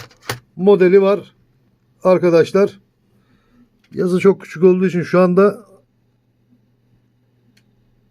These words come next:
evet,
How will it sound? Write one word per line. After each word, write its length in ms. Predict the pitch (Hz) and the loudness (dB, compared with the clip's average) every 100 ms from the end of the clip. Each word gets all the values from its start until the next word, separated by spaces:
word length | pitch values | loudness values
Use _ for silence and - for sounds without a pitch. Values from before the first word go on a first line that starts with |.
| _ _ _ _ _ _ _ _ _ _ _ _ _ _ _ _ _ _ - | _ _ _ _ _ _ _ _ _ _ _ _ _ _ _ _ _ _ -2
evet, 260 | 196 135 | 2 2